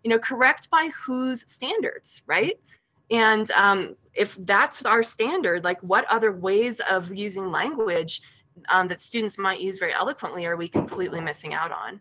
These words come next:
you know? And so I've really been interrogating myself and my own practice of, like, the places where I have still been wielding the power of the red pen.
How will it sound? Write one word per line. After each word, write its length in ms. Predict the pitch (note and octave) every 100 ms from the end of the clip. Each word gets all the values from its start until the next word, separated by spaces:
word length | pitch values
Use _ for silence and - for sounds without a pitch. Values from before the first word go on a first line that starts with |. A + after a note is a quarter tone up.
| _ _ _ _ -
you 80 | E3
know? 260 | E3 E3 -
And 120 | G3+
so 180 | - G#3
I've 200 | G#3+ G3+
really 220 | C4+ D4
been 160 | A3+ G#3+
interrogating 600 | F#3+ - G3+ G3+ F#3+ F3+
myself 480 | D3+ - F#3+ F#3+ F#3
and 80 |
my 140 | E3+ D#3+
own 140 | E3
practice 480 | - G#3+ B3 F3+ F3
of, 100 | E3+
like, 200 | F3+ -
the 80 | E3
places 460 | - G3+ G3+ F3+
where 280 | F3+ E3+ D#3+ - _ _ _ _
I 140 | F3+ G3
have 200 | F#3+ F#3
still 420 | - - G#3 G#3+
been 180 | G3+ F3+
wielding 340 | F#3+ F#3+ E3+
the 60 | D3+
power 300 | - D#3+ E3
of 100 | E3
the 60 |
red 200 | D3+ - -
pen. 340 | C#2+ B1+